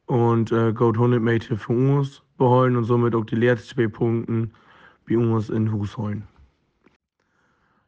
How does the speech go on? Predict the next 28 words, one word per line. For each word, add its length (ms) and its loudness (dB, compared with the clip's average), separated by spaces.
Ja, 180 -4
und 200 -6
so 260 0
zu 480 -2
Saisonverlauf, 1800 0
wir 280 -2
sind 320 0
Start 480 0
und 480 0
ja, 280 2
so 180 -2
was 140 2
man 140 2
uns 240 0
eigentlich 240 0
so 100 -2
kennt, 340 0
sind 220 0
wir 100 2
immer 180 2
so, 240 0
wir 140 -2
wollten 640 0
drin 240 2
bleiben 640 2
in 120 -4
der 80 -4
Liga, 440 2